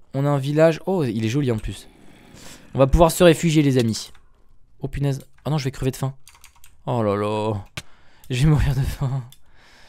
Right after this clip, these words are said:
Ah, j'aime pas ça. Vite, on se réfugie. Heure-, heureusement qu'on a un petit village, là. Là, il y a une maison. Alors, je vais me réfugier où je peux, hein. Voilà.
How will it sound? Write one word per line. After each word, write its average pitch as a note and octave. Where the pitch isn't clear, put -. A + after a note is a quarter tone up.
Ah, G3+
j'aime F3+
pas F#3+
ça. F#3
Vite, D#3+
on F3+
se D#3+
réfugie. E3+
Heure-, D3+
heureusement G3+
qu'on G#3
a F#3
un F3+
petit -
village, F#3
là. F#3
Là, A#2+
il B2
y -
a A#2+
une A#2+
maison. A#2+
Alors, A#2
je -
vais A2
me A2+
réfugier A#2+
où B2+
je -
peux, D#3+
hein. D3
Voilà. C3+